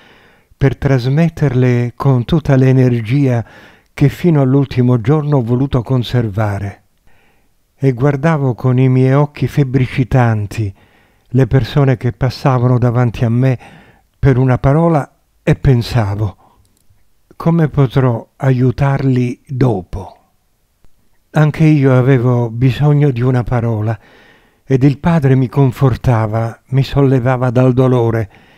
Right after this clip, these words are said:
e rafforzava la mia fede, la mia preghiera. Con l'amore si aprono tutte le porte, anche le più ostinate. Quest'amore deve trionfare,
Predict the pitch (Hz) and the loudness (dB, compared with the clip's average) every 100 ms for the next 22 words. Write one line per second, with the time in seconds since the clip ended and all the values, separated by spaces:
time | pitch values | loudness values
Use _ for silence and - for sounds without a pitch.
0 | _ _ - 139 131 - 135 117 - 127 | _ _ -2 0 0 0 -2 -2 -2 0
1 | 131 127 127 120 - 120 107 110 - _ | 2 2 2 0 -2 -2 -2 -6 -8 _
2 | _ _ _ _ _ _ _ 147 131 135 | _ _ _ _ _ _ _ 0 2 2
3 | 139 - 131 113 127 120 107 101 95 - | 0 2 0 2 2 4 2 -2 -6 -10
4 | _ _ _ _ _ _ _ - 143 143 | _ _ _ _ _ _ _ -2 0 2
5 | 160 170 160 - 143 147 156 143 131 131 | 2 2 2 0 0 0 0 0 0 2
6 | 127 127 120 - _ - - 131 120 101 | 2 0 -2 -10 _ -6 -2 0 0 0
7 | 120 107 - - 113 - _ _ _ _ | -2 -2 -4 -4 -6 -6 _ _ _ _
8 | _ _ _ - 139 160 156 139 139 139 | _ _ _ -2 0 0 2 0 0 0
9 | 127 - 123 117 110 104 113 107 _ _ | 0 0 0 0 0 -2 -6 -6 _ _
10 | _ _ _ _ _ - 131 160 147 175 | _ _ _ _ _ -2 -2 0 0 0
11 | 165 123 143 156 151 - 135 127 123 - | 0 0 0 0 0 0 0 0 -2 -2
12 | 107 104 104 95 | -4 -4 -6 -10